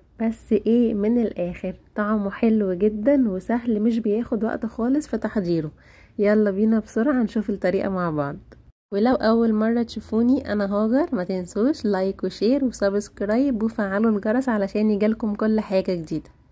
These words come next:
في حلة على نار هادية هننزل بشوية من الزيت وعليهم معلقة من السمنة، ويفضل تكون سمنة فلاحي، وهنبدأ ننزل بشرايح اللحمة ونقلبهم على الناحيتين لحد ما يبدأوا يتشوحوا معانا،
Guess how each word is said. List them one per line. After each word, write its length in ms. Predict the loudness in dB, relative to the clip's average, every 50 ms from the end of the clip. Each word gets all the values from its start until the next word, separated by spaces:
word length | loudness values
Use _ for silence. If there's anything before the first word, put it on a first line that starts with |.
| _ _ _ -20 _ _ _ _ _ _ _ _ _
في 160 | -6 -2 -2
حلة 380 | 0 2 2 2 2 2 0 0
على 240 | 0 0 0 0
نار 220 | 2 2 0 0 0
هادية 420 | 0 0 0 2 2 2 2 0 0
هننزل 460 | -2 -2 0 2 2 2 2 0 0 0
بشوية 460 | -2 -4 -4 -2 0 0 0 0 0
من 240 | -2 -2 -2 -2 -2
الزيت 440 | -2 -2 0 0 0 0 0 0
وعليهم 500 | -2 -2 0 0 -2 -2 -2 -2 -4 -2
معلقة 340 | -2 -2 -2 -2 -2 0 0
من 280 | 0 0 0 0 0 -2
السمنة، 460 | -2 -2 -2 0 2 4 4 4 4
ويفضل 580 | 2 2 0 0 -2 -2 -2 -2 -2 -2 -2 -2
تكون 400 | -6 -8 -8 -8 -6 -6 -6 -6
سمنة 340 | -6 -4 -2 0 0 0
فلاحي، 600 | 0 -2 -2 -2 0 2 2 0 2 2 0 0 -2 -4 -16 -20 -16 -12 -8
وهنبدأ 500 | -4 -2 0 0 2 2 2 0 0 0
ننزل 380 | 0 0 0 0 0 0 -2 -2
بشرايح 600 | -2 -4 -4 -2 0 0 2 2 2 2 0 0
اللحمة 440 | 0 0 0 -2 0 0 0 2 2
ونقلبهم 720 | 2 0 0 0 -2 0 0 0 0 0 -2 -2 -2 -2
على 240 | -2 0 2 2
الناحيتين 720 | 2 2 0 0 0 0 -2 0 0 0 2 2 4 4 2
لحد 360 | 0 0 -2 -2 0 0 0
ما 120 | 0 0
يبدأوا 380 | 0 -2 -4 -2 -2 0 0 0
يتشوحوا 640 | 0 -2 -4 -6 -6 -6 -6 -4 -4 -4 -4 -2 0
معانا، 420 | 0 0 0 0 0 2 0 0